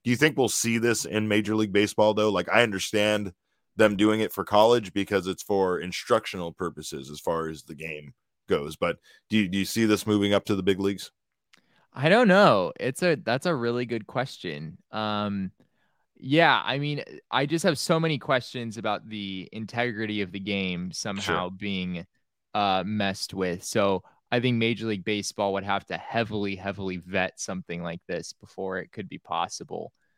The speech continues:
Speaker 2: Um, but yeah, who knows, Derek? Maybe in the future, you know, in, in one ear, players have, you know, Joe Buck from, uh, from Fox Sports,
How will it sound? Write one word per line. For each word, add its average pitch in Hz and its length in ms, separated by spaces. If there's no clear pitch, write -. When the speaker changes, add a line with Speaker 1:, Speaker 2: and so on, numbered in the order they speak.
Speaker 2:
Um, 101 380
but 123 140
yeah, 147 180
who 143 180
knows, 151 280
Derek? 107 340
Maybe 123 280
in 131 80
the 117 80
future, 110 600
you 110 120
know, 104 280
in, 113 200
in 117 200
one 127 380
ear, 117 480
players 123 460
have, 110 500
you 117 120
know, 107 160
Joe 107 300
Buck 110 500
from, 107 520
uh, 104 200
from 107 240
Fox 107 460
Sports, - 760